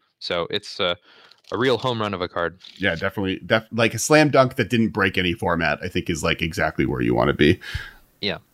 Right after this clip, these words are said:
Speaker 2: Um, Stormkiln Artist.
Speaker 1: Stormkiln Artist. Oh, um, yeah, this was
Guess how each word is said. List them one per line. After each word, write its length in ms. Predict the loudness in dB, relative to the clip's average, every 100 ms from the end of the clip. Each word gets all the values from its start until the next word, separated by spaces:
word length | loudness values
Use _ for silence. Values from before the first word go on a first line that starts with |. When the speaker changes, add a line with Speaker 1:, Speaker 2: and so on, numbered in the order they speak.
| _
Speaker 2:
Um, 420 | 2 4 4 2 0
Stormkiln 840 | -4 -4 0 2 2 0 -2 0
Artist. 500 | 0 -2 -4 -8 -12 -18 _ _ _ _ -16
Speaker 1:
Stormkiln 1040 | -10 -8 -6 -2 0 0 -4 -4 -2 -2
Artist. 640 | 0 0 0 -2 -6 -18 _ -2
Oh, 260 | 2 2
um, 560 | 2 0 0 -2 -4 -8 -12 -20 _ _ _ _ _ _ _ _ _ _ _ _ _ _
yeah, 200 | 2 4
this 200 | 4 0
was 760 | 2 4 4 4 0 -6 -12 -14